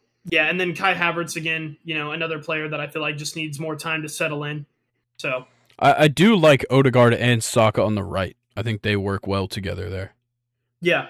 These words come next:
Speaker 1: I, I like that too. Um, but, you know, maybe the lack of goals could just be Gabriel Jesus being hurt, like you
Speaker 2: Yeah.
Speaker 1: said.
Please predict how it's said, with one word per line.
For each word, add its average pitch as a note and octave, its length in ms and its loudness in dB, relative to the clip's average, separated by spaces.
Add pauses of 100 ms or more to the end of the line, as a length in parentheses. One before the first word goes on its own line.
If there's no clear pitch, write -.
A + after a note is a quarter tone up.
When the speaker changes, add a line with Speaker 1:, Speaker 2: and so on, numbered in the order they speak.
Speaker 1:
I, E3 100 0
I D#3+ 120 0
like D#3+ 240 0
that C#3 160 -6
too. C#3 380 -8
Um, C#3 400 -6 (180)
but, G3+ 320 2 (240)
you A3 120 -2
know, A#3+ 120 6
maybe C4 300 2
the G3 260 2
lack F#3+ 300 0
of E3+ 80 -8
goals F3 320 0
could A#3 160 -6
just F#3 140 -10
be F#3 100 -4
Gabriel D#3+ 400 -2
Jesus D#3 360 -6
being D#3 220 -4
hurt, D3+ 320 -8
like D3+ 140 -8
you G#2+ 100 0
Speaker 2:
Yeah. E2+ 80 0
Speaker 1:
said. D3 380 -4